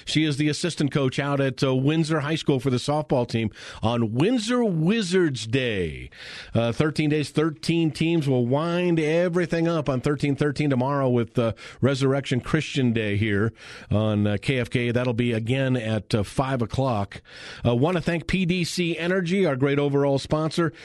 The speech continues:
and, of course, the Williams Agency, noco's own Williams Agency. They're here for you from auto and home to life, health,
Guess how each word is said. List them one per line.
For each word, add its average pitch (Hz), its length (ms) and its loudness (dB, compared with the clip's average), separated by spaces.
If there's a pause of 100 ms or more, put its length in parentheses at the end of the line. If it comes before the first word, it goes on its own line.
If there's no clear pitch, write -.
(140)
and, 120 220 0
of 120 100 -4
course, 196 460 -2
the 240 100 2
Williams 202 840 2
Agency, 123 720 0
noco's 156 480 0
own 170 260 2
Williams 127 320 2
Agency. 113 500 0 (220)
They're 220 140 4
here 220 200 2
for - 120 0
you 123 160 4
from 120 280 -2
auto 190 460 2
and 139 80 2
home 165 220 2
to 180 300 2
life, 151 420 0
health, 151 380 0